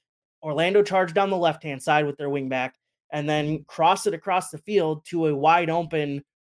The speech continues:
right wing back who puts in a shot on net because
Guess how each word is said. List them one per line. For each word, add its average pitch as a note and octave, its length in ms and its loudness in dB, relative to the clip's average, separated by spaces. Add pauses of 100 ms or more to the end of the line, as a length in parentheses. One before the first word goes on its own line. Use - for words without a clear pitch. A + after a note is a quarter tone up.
(160)
right F3+ 300 2
wing B2 240 -12
back A#2+ 260 -6 (300)
who E3 440 0
puts F#3 220 -6
in E3 100 -4
a C#3 40 -6
shot F#3 300 2
on C#3+ 200 -2
net D#3+ 260 -2 (320)
because D3 460 -4